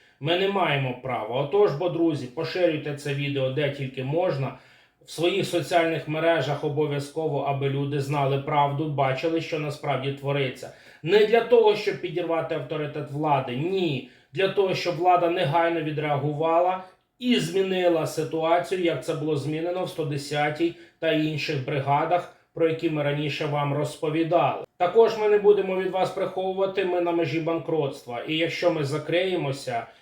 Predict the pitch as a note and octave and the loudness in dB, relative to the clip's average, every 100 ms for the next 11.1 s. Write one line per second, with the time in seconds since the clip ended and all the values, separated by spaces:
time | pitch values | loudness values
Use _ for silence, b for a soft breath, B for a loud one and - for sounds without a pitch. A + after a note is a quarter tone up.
0 | B - G3 F3+ F#3 E3 - C#3+ A2+ C#3+ | B -4 -2 4 4 4 0 -6 -4 -4
1 | D3 - - E3+ C#3+ - C#3+ - D3 C3 | -2 -4 -2 -2 -2 -4 -10 -6 -4 -4
2 | C3+ C3+ C3 C#3 B2 A2 - - - E3+ | -4 -4 -4 -4 -4 -6 -12 -18 -4 0
3 | F#3+ A3 A3+ G#3+ F#3+ F#3 F3 F3+ D#3 E3 | 2 4 4 4 2 0 0 2 2 2
4 | D#3 D3 D#3+ C#3+ D#3 D3+ D3+ D3 C3 C#3+ | 2 0 -2 -6 -2 0 0 -2 -2 -2
5 | C#3 C#3+ C#3 D#3 C#3+ A#2+ A#2+ D3+ C3+ B2 | -2 -2 -2 -2 -2 -2 -2 0 2 0
6 | C3+ C#3 C3 C3+ E3 F3 F#3 F3+ - b | 0 0 0 -2 -4 -4 -4 -4 -8 b
7 | b - G#3+ A#3 F#3 C#3+ F#3+ F#3+ - F3 | b -2 0 2 2 0 0 -2 0 0
8 | E3 E3 D#3+ - _ _ F#3 F#3 G3 E3+ | 0 0 -2 -8 _ _ -2 2 2 4
9 | D#3+ C#3+ D3 D3 C#3 D3 C#3+ D3+ D#3+ - | 2 0 -2 -4 -4 -4 -2 -2 -4 -2
10 | F4+ E3+ D3 D3 C3 C#3 A#2+ B2 C#3+ C3 | 0 0 0 -2 -2 -4 -4 -2 0 0
11 | A#2 | 0